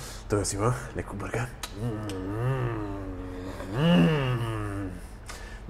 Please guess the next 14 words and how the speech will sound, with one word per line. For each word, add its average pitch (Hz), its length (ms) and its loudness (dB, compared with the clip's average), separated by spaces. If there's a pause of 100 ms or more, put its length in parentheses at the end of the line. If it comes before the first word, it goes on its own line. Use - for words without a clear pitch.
(380)
да, 92 360 6
Торби, 90 480 -4 (500)
това 104 280 10
ще - 140 0
свърши 92 440 0
работа. 90 540 2 (480)
<laughs> 110 580 0
Такъв 107 240 4
прибира 107 380 4
го. 127 220 8 (520)
И 113 60 6
изважда 95 380 6
втората 90 400 2
обувка. 87 500 -2